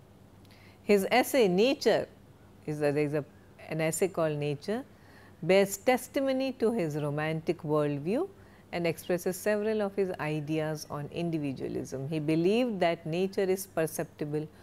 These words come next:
only to the eye and heart of the child and someone who has retained the spirit of infancy.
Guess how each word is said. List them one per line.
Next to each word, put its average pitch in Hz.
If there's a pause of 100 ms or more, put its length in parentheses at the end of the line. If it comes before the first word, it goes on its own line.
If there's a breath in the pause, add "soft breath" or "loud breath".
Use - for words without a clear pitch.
(240 loud breath)
only 180
to 190
the 170
eye 180
and 170
heart 170
of 151
the 139
child 151 (480 loud breath)
and 156
someone 214
who 165
has 139
retained 165
the 143
spirit 202
of 311 (380 loud breath)
infancy. 208